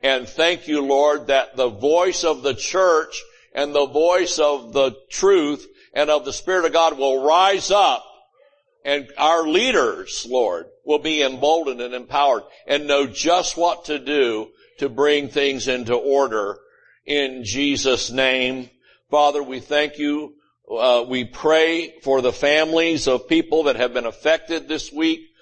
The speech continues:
over these issues and even the, the, uh, the, that horrible, uh, pandemic. In Jesus' name, Lord, we pray for the nation of Brazil, where the pandemic just seems to be raging right now. We have many friends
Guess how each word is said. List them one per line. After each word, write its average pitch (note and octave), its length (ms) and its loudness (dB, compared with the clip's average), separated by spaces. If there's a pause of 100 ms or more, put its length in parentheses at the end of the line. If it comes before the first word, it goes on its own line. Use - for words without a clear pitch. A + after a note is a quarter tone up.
(240)
over D3 380 0
these C#3+ 300 -4
issues E3 580 -2
and A#2 160 -2
even C#3+ 320 -2
the, B2+ 320 2 (340)
the, B2+ 380 -2
uh, A2+ 220 4
the, A#2 480 0
that B2+ 220 2
horrible, C3+ 760 2
uh, A#2+ 300 2
pandemic. C#3+ 600 0 (520)
In C3 300 -2
Jesus' C3+ 580 -2
name, D3 240 2
Lord, C#3+ 220 2
we C3 100 -4
pray D3 280 0
for C3 160 -6
the C3 80 0
nation C#3 380 0
of A#2+ 120 -2
Brazil, C3 760 2 (320)
where A#2+ 200 2
the A2+ 80 -8
pandemic C3 600 -2
just C3 180 -6
seems C3+ 280 -6
to A#2 100 -6
be A2+ 160 -6
raging A#2+ 560 -2
right G#2+ 240 -2
now. G#2 240 -2
We A2 140 -6
have A2+ 200 0
many E3 460 0
friends C#3+ 720 -2